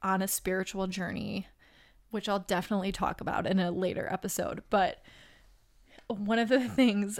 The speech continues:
I had done was, like, a regression meditation,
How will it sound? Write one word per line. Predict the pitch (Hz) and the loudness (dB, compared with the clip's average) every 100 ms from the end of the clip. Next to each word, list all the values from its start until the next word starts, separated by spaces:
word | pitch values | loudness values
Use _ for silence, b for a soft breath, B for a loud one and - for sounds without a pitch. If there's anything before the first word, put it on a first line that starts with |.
| - | 0
I | 202 | 2
had | 190 190 170 190 | 4 2 0 0
done | 220 269 247 | 4 4 6
was, | 214 196 | 4 2
like, | 180 175 - | 0 0 -2
a | 190 185 185 180 - _ _ _ _ _ _ _ _ - | 2 2 2 0 -6 _ _ _ _ _ _ _ _ -4
regression | 214 196 202 190 - 214 | -2 2 2 2 4 4
meditation, | 214 175 185 - 247 226 190 190 185 | 4 2 0 0 0 2 2 2 0